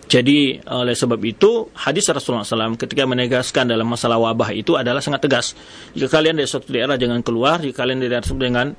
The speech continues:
eh, di suatu daerah terjadi wabah, jangan keluar daerah tersebut. Jika kalian di daerah lain, jangan masuk, muncul di daerah tersebut." Ini satu kaidah yang umum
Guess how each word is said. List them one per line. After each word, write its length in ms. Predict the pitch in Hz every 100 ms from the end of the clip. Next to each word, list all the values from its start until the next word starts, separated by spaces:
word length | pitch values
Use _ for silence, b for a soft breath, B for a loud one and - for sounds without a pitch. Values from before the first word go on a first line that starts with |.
| 131
eh, 320 | 123 117 113
di 220 | - 127
suatu 240 | 135 127 120
daerah 240 | 120 120
terjadi 160 | 131 120
wabah, 320 | 120 113 151 147
jangan 160 | 123
keluar 240 | 123 135 120
daerah 240 | 117 110
tersebut. 320 | - 151 190
Jika 160 | 156 147
kalian 240 | 143 135
di 80 | 123
daerah 240 | 120 120
lain, 160 | 113 135
jangan 240 | 127 120
masuk, 320 | 120 101 - -
muncul 320 | 120 117 123
di 80 | 110
daerah 160 | 104
tersebut." 160 | 98 95
Ini 120 | 170
satu 240 | 190 196 190
kaidah 240 | 156 151
yang 160 | 135 123
umum 320 | 127 135 117